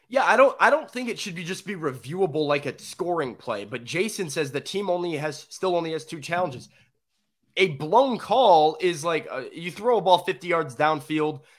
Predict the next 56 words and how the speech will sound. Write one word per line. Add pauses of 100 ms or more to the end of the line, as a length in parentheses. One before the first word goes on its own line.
(120)
the
guy
catches
it
in
bounds,
gets
his
feet
in,
they
say
he's
incomplete. (260)
That's
a
blown
call, (260)
right?
But
we're
allowed
to
challenge
that
because
it
has
a
big
impact
on
the
game.
It's
a
missed
call
in
play. (360)
I
would
like
to
see
a
balance
where
teams
still
have
their
same
number
of
challenges,